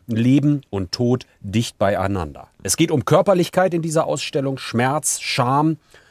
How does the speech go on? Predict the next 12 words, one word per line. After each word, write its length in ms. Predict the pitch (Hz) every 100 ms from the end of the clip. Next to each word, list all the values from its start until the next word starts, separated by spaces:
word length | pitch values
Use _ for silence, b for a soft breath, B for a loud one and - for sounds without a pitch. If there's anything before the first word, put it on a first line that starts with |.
| b b
Das 180 | - -
verlangt 500 | 131 120 147 208 -
dem 140 | 139
Betrachter 480 | 127 - 123 - 160
ein 180 | 120 101
bisschen 440 | 226 - - 233
was 180 | 185 -
ab. 300 | - 160 _ b b b -
Gabi 360 | 117 131 170
hilft 360 | 123 135 - -
uns 220 | 156 -
nachher 480 | 127 117 127 131